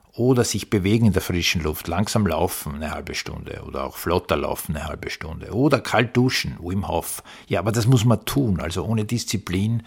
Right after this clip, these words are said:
gibt's kein Weiterkommen. Und ich glaub, genau diese Dinge trainieren uns dabei, etwas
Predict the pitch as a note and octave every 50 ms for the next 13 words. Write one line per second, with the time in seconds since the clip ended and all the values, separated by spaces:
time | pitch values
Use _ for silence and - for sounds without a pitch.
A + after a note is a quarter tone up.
0 | - - - - - _ - - G2+ - - - - A2+ G2+ F2+ D2+ D2+ D2+ D#2
1 | - - A2 - - - G#2 G2+ G#2 G#2 G2+ G2+ F#2+ F#2+ - - F2 F2+ F#2 -
2 | - G#2 G2 F#2 F2 G2 - - - C#3 C#3 C3 G#2+ - - G2+ G2+ G2+ G#2 G#2
3 | A#2 A2+ A#2 - - - - - - - _ - G#2+ A2 A2 A2 A2+ A#2+ C#3 D3
4 | C#3+ C3+ A#2+ G2+ - - - E2+ - - C#2 C#2+ D2 D#2+ F#2+ A#2+ B2+ - - -
5 | _ _ - A2 G#2+ - G#2+ A2+ G#2 - - - - -